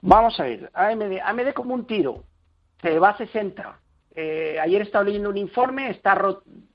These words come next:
bueno, adquiriendo una cuota de mercado tanto en el tema de C P Us, eh, como procesadores. Ahora se rumorea que puede haber una colaboración con Apple para unos nuevos chips.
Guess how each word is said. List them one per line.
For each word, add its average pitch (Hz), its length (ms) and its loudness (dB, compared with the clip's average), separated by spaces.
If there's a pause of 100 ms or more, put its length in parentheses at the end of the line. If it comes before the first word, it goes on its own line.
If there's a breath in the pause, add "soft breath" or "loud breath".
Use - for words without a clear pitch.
(140)
bueno, - 380 -6 (480)
adquiriendo 220 680 -2
una 240 220 -2
cuota 208 320 2
de 185 80 -2
mercado 180 400 -2
tanto 165 300 -2
en 165 60 -4
el 165 120 -8
tema 202 220 -4
de 190 140 -4
C 190 180 -6
P 180 180 -2
Us, 131 220 -6 (580)
eh, 165 320 -2
como 160 240 2
procesadores. 165 840 2
Ahora 175 260 -2
se 190 120 -4
rumorea 175 800 4
que 165 120 -6
puede 180 240 -2
haber 185 140 -2
una 180 160 -2
colaboración 165 600 -2
con 165 220 -6
Apple 139 420 -6 (360)
para 147 180 2
unos 165 200 0
nuevos 165 320 2
chips. - 420 0